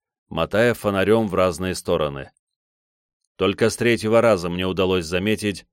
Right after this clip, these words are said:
что на полу лежит сильно поврежденная каменная плита. Ее поверхность была покрыта сетью крупных трещин,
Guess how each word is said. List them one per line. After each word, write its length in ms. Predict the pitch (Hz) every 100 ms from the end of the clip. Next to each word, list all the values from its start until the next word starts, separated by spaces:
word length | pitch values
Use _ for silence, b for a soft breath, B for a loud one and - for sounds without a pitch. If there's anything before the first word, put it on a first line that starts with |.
| _ _ _
что 260 | - 95
на 120 | 104
полу 280 | - 104 120
лежит 360 | 127 117 110 113
сильно 360 | - 120 120
поврежденная 800 | 104 98 95 87 92 107 110 104
каменная 580 | 98 92 87 85 87 85
плита. 520 | 78 90 90 85 67 _ _ _ _ _ _ _ _ _ _ -
Ее 240 | 78 104
поверхность 680 | 120 120 139 135 - 127 92
была 220 | 107 110
покрыта 540 | 104 98 104 123 120 98
сетью 460 | - 104 98 104
крупных 500 | 101 104 95 101 87
трещин, 640 | - 110 95 - 78 71